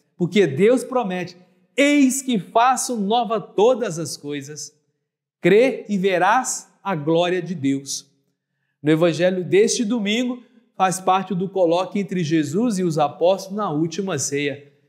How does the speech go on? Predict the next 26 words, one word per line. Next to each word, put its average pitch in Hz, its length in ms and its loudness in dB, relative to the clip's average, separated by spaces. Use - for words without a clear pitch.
Jesus 233 280 4
anuncia 226 480 4
a 202 40 2
traição 185 540 0
de 180 140 -2
Judas 151 600 -2
e 175 100 0
quando 214 800 2
este 143 320 0
saiu 160 500 2
do 151 120 -2
cenáculo, 170 580 0
Jesus 196 320 2
afirmou: 196 540 -2
"Agora 226 580 2
foi 247 220 -2
glorificado 196 720 0
o 160 40 -4
Filho 165 280 -6
do 160 160 -6
Homem 156 400 -2
e 214 100 4
Deus 202 380 4
foi 240 120 2
glorificado 208 800 -4
nele." 135 480 -4